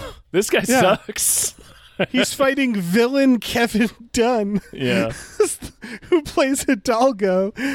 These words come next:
Speaker 2: And it's just like, I, my brain hurts, <laughs>
Speaker 1: Yeah.
Speaker 2: like, with all of this. 'Cause it's just like, yeah, they're both kinda shitty.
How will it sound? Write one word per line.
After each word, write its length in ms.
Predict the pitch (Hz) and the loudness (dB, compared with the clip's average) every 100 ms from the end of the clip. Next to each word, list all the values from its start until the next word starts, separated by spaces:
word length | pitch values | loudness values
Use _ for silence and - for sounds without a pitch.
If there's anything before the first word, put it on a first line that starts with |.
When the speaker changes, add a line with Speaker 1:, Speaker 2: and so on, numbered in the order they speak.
| 247 - | -6 0
Speaker 2:
And 220 | 240 247 | 2 2
it's 420 | 233 254 269 226 | 0 -2 0 0
just 200 | - 254 | 0 0
like, 220 | 240 208 214 | 2 0 0
I, 220 | 269 247 | 0 0
my 240 | 214 269 | 0 0
brain 420 | 196 196 233 220 175 | 0 0 2 2 2
hurts, 460 | 180 170 - - 277 220 | 2 0 -2 -4 -2 -4
<laughs> 100 | 165 | 0
Speaker 1:
Yeah. 140 | 135 | 0
Speaker 2:
like, 240 | 120 110 | 2 0
with 200 | 262 220 | -4 -4
all 240 | 208 220 208 | 0 2 2
of 100 | 185 | 2
this. 280 | 185 - - - - - - - | 2 0 -8 -18 -20 -20 -20 -2
'Cause 180 | 254 220 | 0 2
it's 140 | 214 | 0
just 140 | 226 | 0
like, 180 | 220 202 | 0 2
yeah, 140 | 254 214 | 0 0
they're 120 | 196 | 0
both 280 | 190 226 - | 0 0 0
kinda 260 | 214 170 | -2 0
shitty. 520 | 165 - 180 165 170 | 0 2 2 2 2